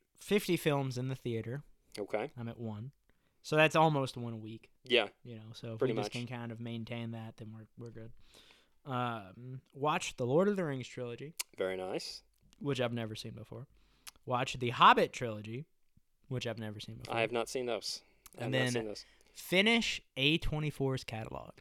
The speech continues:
Speaker 2: Oh, that's big.
Speaker 1: So see
Speaker 2: That's
Speaker 1: all of
Speaker 2: big.
Speaker 1: the rest of their films.
Speaker 2: Yeah.
Speaker 1: And maybe Euphoria. Um, but at the very least, all of their films.
Speaker 2: Right.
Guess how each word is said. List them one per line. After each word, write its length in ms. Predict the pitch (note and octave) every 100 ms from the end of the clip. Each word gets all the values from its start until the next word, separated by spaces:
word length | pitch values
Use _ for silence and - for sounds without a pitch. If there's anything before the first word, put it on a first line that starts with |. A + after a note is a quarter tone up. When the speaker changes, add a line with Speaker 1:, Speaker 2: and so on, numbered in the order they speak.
| -
Speaker 2:
Oh, 380 | C#3+ E3+ B2 G2+
that's 240 | G#2 C3+
big. 420 | - - B2+ D#2+
Speaker 1:
So 140 | - A#2+
see 560 | - C#3+ D3 D3 C3+ B2
Speaker 2:
That's 120 | C3
Speaker 1:
all 180 | D3+ D#3+
of 60 |
Speaker 2:
big. 80 | G#2+
Speaker 1:
the 80 | C#3+
rest 320 | C#3+ C3 -
of 100 | C3
their 160 | B2 A#2+
films. 600 | - C3+ C3 C3 B2 - -
Speaker 2:
Yeah. 260 | A2 A2 A#2+
Speaker 1:
And 140 | C3+
maybe 260 | D#3+ F3 E3
Euphoria. 640 | D3+ B2+ B2+ A2+ G#2+ - - - - - -
Um, 360 | B2 A2 G#2+ G#2+
but 140 | A2 G2+ - -
at 140 | C#3+
the 80 | C3+
very 280 | E3 E3+ D3
least, 300 | C3+ B2 - -
all 220 | C#3+ B2+
of 120 | A#2 A2+
their 140 | G#2+
films. 380 | - - - -
Speaker 2:
Right. 300 | A2 G2+ F#2+